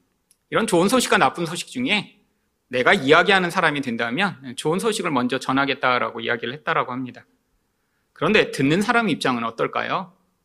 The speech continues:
듣는 사람의 입장에서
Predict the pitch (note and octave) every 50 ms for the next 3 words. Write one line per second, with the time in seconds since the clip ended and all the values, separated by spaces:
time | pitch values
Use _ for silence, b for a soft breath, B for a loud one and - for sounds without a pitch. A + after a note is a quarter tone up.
0 | _ _ _ _ _ _ _ - - D3+ F3 G3+ A#3 B3 A3 A3 - - - -
1 | G#3 G3 G3 F#3+ F3 D3 C3 - - D#3+ D3 C#3 B2+ - - A#2+ A#2 A#2+ C3 D#3
2 | E3+ D#3 - - _